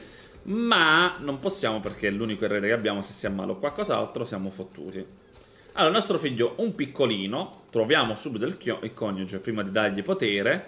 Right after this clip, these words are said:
e ci alleiamo con una superpotenza. Vedo che lei, però, otto anni è un po' grandicella,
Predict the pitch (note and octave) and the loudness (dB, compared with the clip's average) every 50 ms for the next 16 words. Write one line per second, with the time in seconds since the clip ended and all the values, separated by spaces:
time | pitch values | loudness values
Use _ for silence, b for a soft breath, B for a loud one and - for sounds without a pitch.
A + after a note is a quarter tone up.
0 | B B B B B B B B B - - - - B3 C4 B3 D3+ A#2 A2 A2+ | B B B B B B B B B 0 2 2 2 4 4 6 6 4 4 2
1 | B2 B2+ B2+ C#3+ C#3 C#3 D#3+ F#3+ E3+ - - C4+ - - C3+ G2 - G#2+ A2 D#3+ | -2 -2 -2 -2 -2 2 2 2 0 0 -2 -6 -4 -4 -6 -6 -4 -4 -2 0
2 | D3 G#2+ F#2+ F#2+ G2 - - G2 F#2+ G2 G2 - - - _ _ _ _ _ - | -2 -2 -4 -6 -8 -6 -6 -6 -6 -6 -8 -12 -18 -20 _ _ _ _ _ -16
3 | - D#3+ D3+ A#2+ B2+ - G#3+ G#3+ E3+ B2 A2 G#2+ G#2+ G#2 G#2+ G#2+ G2+ A2 G#2 G#2 | -2 0 2 2 4 2 2 0 0 2 4 4 4 4 2 2 0 -2 -2 -2
4 | A#2+ B2 B2+ - C#3+ B2 A2+ A2+ A2 G#2+ G#2 G2 G2 - G2+ G2 F#2+ F#2+ G2 F#2+ | -2 -4 -2 -4 -2 -2 0 -2 -2 -4 -4 -6 -6 -6 -6 -6 -6 -4 -4 -4
5 | F#2+ G2 F#2+ F#2+ F#2+ - G2 C#2 C#2 C#2+ C#2 E2+ G#2 | -4 -4 -4 -6 -6 -6 -8 -8 -8 -8 -10 -12 -14